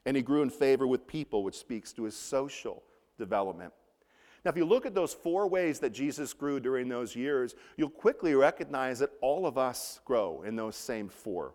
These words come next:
ways. All of us develop and mature in the same ways that Jesus did. And this one single statement,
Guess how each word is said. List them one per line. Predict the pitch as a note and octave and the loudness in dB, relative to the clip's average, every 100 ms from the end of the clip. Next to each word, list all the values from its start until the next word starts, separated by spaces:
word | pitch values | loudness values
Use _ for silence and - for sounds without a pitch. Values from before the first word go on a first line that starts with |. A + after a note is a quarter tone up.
| - | -14
ways. | - D#2 - - - - - _ _ _ _ | -8 -8 -8 -16 -14 -14 -16 _ _ _ _
All | A#2 E3 A3 | 2 2 2
of | F3 | -2
us | D#3+ - | -4 -4
develop | - A#2+ B2 D3+ B2 - | -8 -4 0 2 0 -4
and | G2+ | -12
mature | G2 - D#3+ E3 A2+ - - - | -12 -12 -6 -2 -2 -4 -14 -6
in | E3 | -2
the | C#3+ | 0
same | C3+ - F3 E3 | -2 -4 -6 -4
ways | C#3+ D3 A#2+ | -4 -4 -4
that | B2+ G#2+ | -6 -6
Jesus | A2+ C3+ C#3 - | -8 -4 -4 -4
did. | C3 A2+ | -4 -4
And | A#2+ | -4
this | C#3 B2+ | -6 -6
one | A#2 F3+ B3+ C#4 | -6 -6 -6 -10
single | - G3 F#3 F#3 | -6 -6 -4 -6
statement, | F3+ - C#3+ C#3+ A#2 F#2 | -6 -2 -2 -2 -10 -12